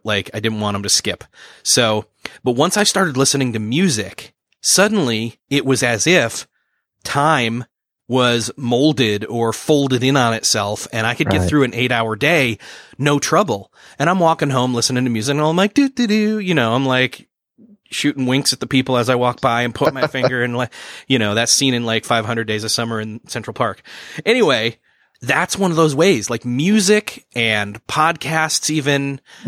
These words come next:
Speaker 1: and heck, I'll say it, even Netflix. These are, like,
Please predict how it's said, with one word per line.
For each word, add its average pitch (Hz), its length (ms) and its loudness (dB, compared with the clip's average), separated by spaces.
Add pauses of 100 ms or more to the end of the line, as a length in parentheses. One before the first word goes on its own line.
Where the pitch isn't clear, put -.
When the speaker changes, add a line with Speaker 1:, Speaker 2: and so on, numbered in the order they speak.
Speaker 1:
and 113 100 -6
heck, - 320 -4 (160)
I'll 120 100 0
say 131 260 0
it, - 180 -8
even 147 400 0
Netflix. - 680 -2 (480)
These 214 280 2
are, 160 260 0
like, 131 360 0